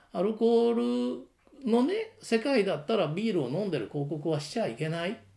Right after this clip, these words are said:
てことになってんのに、それを堂々として金儲けをしてですよ。毎年三万五千人のアルコール関連死が出てるわけですよ。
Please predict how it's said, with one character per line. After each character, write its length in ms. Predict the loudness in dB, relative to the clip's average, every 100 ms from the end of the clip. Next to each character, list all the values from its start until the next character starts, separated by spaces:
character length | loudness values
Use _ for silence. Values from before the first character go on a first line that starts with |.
| _
て 80 | -8
こ 140 | -6
と 120 | -6
に 80 | -2
な 100 | -2
っ 100 | -2
て 100 | -4
ん 80 | -6
の 100 | -6
に、 160 | -4 -2
そ 140 | 0
れ 80 | 0
を 100 | 0
堂 240 | 0 0
々 160 | 0 -2
と 100 | -4
し 60 |
て 120 | -10 -10
金 200 | -6 -2
儲 200 | -2 -2
け 100 | -2
を 100 | -2
し 60 |
て 100 | -2
で 120 | -4 -4
す 100 | -12
よ。 180 | -14 -16 _ _ _ _
毎 180 | -6 -4
年 200 | -2 -2
三 200 | 0 0
万 160 | 0 0
五 100 | 0
千 220 | 2 2
人 120 | 2
の 120 | 0
ア 40 | -2
ル 60 |
コ 140 | 0 -2
ー 40 |
ル 80 | 0
関 200 | -2 0
連 160 | 0 0
死 100 | -2
が 60 |
出 140 | 0 6
て 80 | 6
る 120 | 6
わ 120 | 0
け 100 | -6
で 80 | -14
す 140 |
よ。 80 | -18